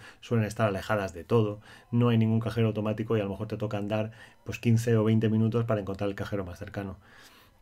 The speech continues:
Con lo que siempre es recomendable llevar dinero en efectivo. Bueno, eh, también relacionado con las, eh, commissions, eh, tendríamos el soporte. Hay veces que puedes ir con tu hojita de papel, eh, para que te hagan el dibujo.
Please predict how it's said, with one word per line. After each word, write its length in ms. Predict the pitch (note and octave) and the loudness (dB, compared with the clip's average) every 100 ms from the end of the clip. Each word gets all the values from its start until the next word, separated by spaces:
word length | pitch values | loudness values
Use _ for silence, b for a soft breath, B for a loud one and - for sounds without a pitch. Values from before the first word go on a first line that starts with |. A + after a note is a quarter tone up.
| _ _ _ _ - - | _ _ _ _ -20 -10
Con 120 | - | -4
lo 100 | B2 | -4
que 120 | A#2+ A2+ | -2 -2
siempre 260 | A2+ A2+ | 0 0
es 60 | A2+ | 0
recomendable 600 | A2+ G#2 G#2+ A2 A#2 A#2 - | -2 -4 -2 0 0 -2 -6
llevar 460 | A2+ G2+ G2+ A2 - _ - | -4 -2 -4 -6 -10 _ -14
dinero 340 | G#2+ G#2 G2+ | -8 -6 -6
en 80 | F#2+ | -8
efectivo. 320 | G2 G2+ G#2 A#2 | -12 -10 -10 -10
Bueno, 160 | A#2 - | -12 -10
eh, 80 | A#2 | -6
también 260 | A#2 C3 | 0 0
relacionado 460 | C3 B2+ C3 B2 A#2 | 0 0 2 2 2
con 180 | A#2 A2+ | 4 4
las, 420 | A2 A2 - A2+ - | 2 0 -6 -8 -8
eh, 260 | G#2+ G#2 G#2 | -4 -4 -2
commissions, 640 | A2+ C#3 A#2 A#2 A#2 A#2 - _ | 0 0 0 0 0 -4 -16 _
eh, 260 | - G#2 G2+ | -6 -4 -4
tendríamos 760 | - G2+ A2 A#2 B2 B2+ A#2+ - | -6 -2 2 4 4 0 -4 -14
el 240 | - C3 B2+ | -4 -4 -2
soporte. 520 | - A2+ G#2+ - - B B B B - | -4 -4 -4 -6 -16 B B B B -10
Hay 140 | G2+ | -6
veces 200 | G2+ A2+ | -6 -6
que 120 | A2 | -8
puedes 260 | G#2 G2+ G2 | -6 -6 -4
ir 120 | A#2 | -6
con 200 | G2+ G2 | -6 -8
tu 260 | G2+ G2+ F#2+ b b b b | -6 -6 -8 b b b b
hojita 400 | - A2+ A#2+ A#2 | -8 -4 0 2
de 80 | A2+ | 2
papel, 420 | A2 A2+ B2+ C3 B B B B | 2 4 4 2 B B B B
eh, 360 | A2 A2 G#2+ G2 | 0 2 0 -2
para 180 | - G#2+ | -4 -2
que 80 | G2+ | -2
te 80 | A2 | -2
hagan 140 | A2+ | 0
el 100 | A2 | 0
dibujo. 520 | A2 C3 A#2 D#3 - | 0 -2 2 0 0